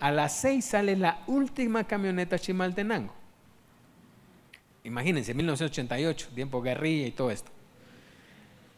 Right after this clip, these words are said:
"Si no, si no logras tomar esa camioneta, entonces buscas un taxi que te lleve al Ceteca y ahí pides refugio para que el otro día llegues a Chimaltenango".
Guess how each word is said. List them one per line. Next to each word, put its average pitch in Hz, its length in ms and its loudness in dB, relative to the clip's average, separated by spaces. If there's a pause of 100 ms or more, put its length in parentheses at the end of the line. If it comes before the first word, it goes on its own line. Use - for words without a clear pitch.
(520)
"Si 170 180 6
no, 262 280 12
si 190 280 4
no 240 180 10
logras 302 360 8
tomar 247 300 6
esa 262 200 4
camioneta, 240 560 2 (2000)
entonces 196 520 2 (340)
buscas 208 480 6
un 240 160 4
taxi 294 440 2 (120)
que 165 100 4
te 147 160 -2
lleve 160 240 2
al 202 80 0
Ceteca 269 560 0 (320)
y 143 140 0
ahí 151 160 4
pides 165 760 -4 (560)
refugio 254 600 2
para 123 180 -4
que 143 100 -2
el 139 80 0
otro 156 180 2
día 170 260 2
llegues 117 340 -4
a 123 80 -4
Chimaltenango". 131 760 -4